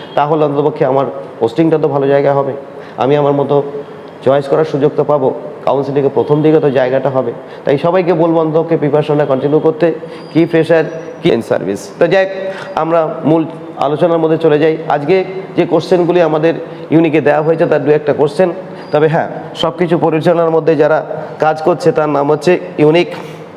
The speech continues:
এই ইউনিকের একের পর এক প্রশ্নাবলী আমরা আজকে আলোচনা করব। ইউনিক শুধু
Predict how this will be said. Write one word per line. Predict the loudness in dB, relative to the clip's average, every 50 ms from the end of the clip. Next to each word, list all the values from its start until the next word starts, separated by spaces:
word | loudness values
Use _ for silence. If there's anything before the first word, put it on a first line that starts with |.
| -20 -20 -20 -20 -20 -18 -18 -18 -18 -16 -14 -14 -16 -16 -16 -20 -20 -20 -18 -18 -18 -18 -18 -10 -2 2
এই | 2 2 2 2 2
ইউনিকের | 2 4 4 4 2 2 0 0 -2 -6 -12 -16 -16 -16 -18 -18 -16 -16 -16 -16 -16 -16 -16 -18 -14 -6 -6
একের | -4 -2 0 0 0
পর | 0 0 0
এক | 2 0 0 -2 -6 -8 -10 -10 -12 -14 -16 -16 -16 -18 -18 -18 -16 -10 -4
প্রশ্নাবলী | -4 -2 -2 -2 -2 -2 0 0 0 0 0
আমরা | 0 2 2 2 2
আজকে | 2 2 2 2
আলোচনা | 0 0 0 0 0 0 0
করব। | 0 0 0 2 0 0 0 -4 -10 -12 -12 -14 -14 -16 -18 -18 -20 -20 -20 -20 -20 -20 -20 -20 -20 -20 -20 -20 -20 -10 -2 2
ইউনিক | 4 4 4 2 0 0
শুধু | 0 2 4 4 4 4